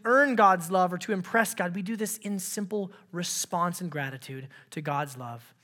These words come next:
And so as they're collecting the offering now, I'd like to read a few discussion questions, things to help,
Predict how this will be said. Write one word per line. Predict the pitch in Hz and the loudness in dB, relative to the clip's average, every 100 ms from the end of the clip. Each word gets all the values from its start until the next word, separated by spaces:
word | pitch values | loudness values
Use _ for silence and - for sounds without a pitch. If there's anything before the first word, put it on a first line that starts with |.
| _ _ | _ _
And | 151 | 0
so | 175 | 8
as | 190 196 | 8 6
they're | 220 | 0
collecting | 220 214 220 214 | 4 2 2 0
the | 196 | 4
offering | 185 185 190 180 | 4 2 0 0
now, | 170 175 | 0 -2
I'd | 180 | -4
like | 175 | -6
to | 165 | -6
read | 160 175 | -6 -6
a | |
few | - 190 180 160 - - _ 165 | -4 -4 -4 -6 -16 -20 _ -4
discussion | 170 - - 196 185 196 175 | 0 0 2 0 0 -4 -6
questions, | - 156 139 170 160 - | -4 -6 -4 -6 -8 -8
things | 180 170 | -6 -6
to | 175 | -6
help, | 147 170 | -4 -4